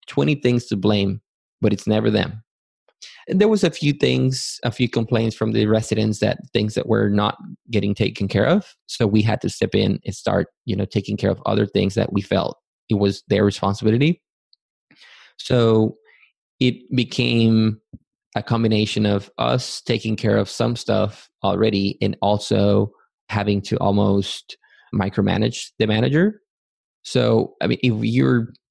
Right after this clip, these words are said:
you know, knee deep in it, might as well just take over, right? If, why are you gonna be paying somebody for, pretty much what we were not doing was collect rents and post eviction notices if there was any, and, like, maintenance requests.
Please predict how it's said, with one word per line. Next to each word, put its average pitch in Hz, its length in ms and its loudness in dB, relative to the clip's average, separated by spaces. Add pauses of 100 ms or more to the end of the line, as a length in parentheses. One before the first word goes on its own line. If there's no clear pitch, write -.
(180)
you 113 100 0
know, 107 300 0 (260)
knee 117 200 0
deep 117 300 -2 (360)
in 110 100 -2
it, 110 180 -4 (160)
might 104 200 0
as 98 160 -2
well 98 120 0
just 95 200 -4
take 95 220 -2
over, 101 200 0
right? 104 220 0 (640)
If, - 140 -8
why 110 160 0
are 113 100 0
you 104 240 0
gonna 110 160 2
be 101 140 0
paying 101 340 0
somebody 101 440 0
for, 101 340 -4 (180)
pretty 147 180 2
much 131 240 0
what 113 180 0
we 113 140 4
were 107 240 4
not 104 340 0
doing 107 320 4
was 101 280 2
collect 107 300 0
rents - 460 -2 (100)
and 107 420 0
post 110 260 0
eviction 107 340 0
notices 110 520 0
if 101 160 0
there 110 140 2
was 101 180 0
any, 120 420 0 (580)
and, 104 480 2
like, 92 220 0
maintenance 98 360 -2
requests. - 600 -12